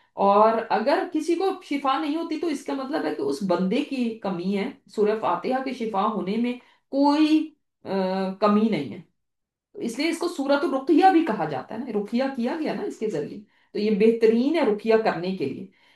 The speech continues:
इसी तरह इमाम बुखारी ने रिवायत किया है, हज़रत अबू सईद बिन, अ, माला रदियल्लाहु अन्हु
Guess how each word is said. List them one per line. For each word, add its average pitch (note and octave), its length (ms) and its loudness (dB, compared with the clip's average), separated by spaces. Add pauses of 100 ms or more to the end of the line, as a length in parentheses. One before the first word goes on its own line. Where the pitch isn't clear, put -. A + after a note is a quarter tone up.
इसी E4 280 2
तरह C#4+ 400 -2
इमाम G#3 500 -2
बुखारी G3+ 400 2
ने G#3+ 140 -2
रिवायत F3 460 -2
किया F#3 220 -2
है, F#3 120 -12 (220)
हज़रत A3+ 220 0
अबू G3+ 160 0
सईद G3 380 -2
बिन, F#3+ 340 -4 (340)
अ, F3+ 380 -4
माला F#3+ 600 0
रदियल्लाहु F#3 640 -2
अन्हु G3 260 -6